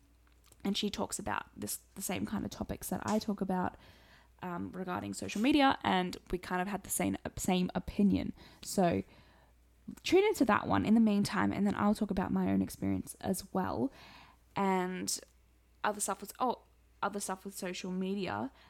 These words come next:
But also, can we talk about, really quickly before we go, can we talk about how there are some managers who have worked with social media stars before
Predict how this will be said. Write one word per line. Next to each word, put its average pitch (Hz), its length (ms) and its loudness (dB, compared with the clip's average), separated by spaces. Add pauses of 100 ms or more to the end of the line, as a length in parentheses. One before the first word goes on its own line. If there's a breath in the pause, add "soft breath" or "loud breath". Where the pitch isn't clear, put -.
(100)
But - 140 -4
also, 381 300 0
can 302 200 -2
we 440 100 -2
talk - 320 -4
about, - 340 -2
really 277 280 10
quickly - 360 0
before 196 280 -4
we 190 100 4
go, - 300 -4 (680 loud breath)
can 294 320 4 (180)
we 220 220 0
talk - 300 -6
about 180 320 2 (300 loud breath)
how 190 640 6
there 220 200 2
are 320 60 0
some 185 560 2
managers 185 760 0
who 185 140 4
have 202 300 -2
worked 196 240 0
with 196 120 -6
social 220 300 -2
media 185 300 0
stars 185 360 -6
before 180 440 -4